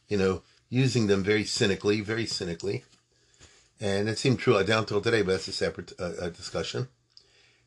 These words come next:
And, uh, as a result, the first king, Yehoiakim, was deposed and killed by Nebuchadnezzar, and then the son,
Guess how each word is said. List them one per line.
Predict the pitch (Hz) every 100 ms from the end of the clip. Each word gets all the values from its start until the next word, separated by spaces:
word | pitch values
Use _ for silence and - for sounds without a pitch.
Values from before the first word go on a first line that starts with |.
| _ -
And, | 110 104 101 98 95 - _ _ _ _ _ _ _ -
uh, | 98 95 95 92 - - - _ _ _ _ _ _
as | 113 104
a |
result, | 110 135 123
the | -
first | - 127
king, | - 120
Yehoiakim, | 101 104 104 90 120 82 - _ _ _ _
was | 101 87
deposed | 92 - 123 117
and | 101 90
killed | 113 104
by | 95
Nebuchadnezzar, | 95 92 - 95 120 117 104
and | 95
then | 92
the | 90
son, | - 139 117 90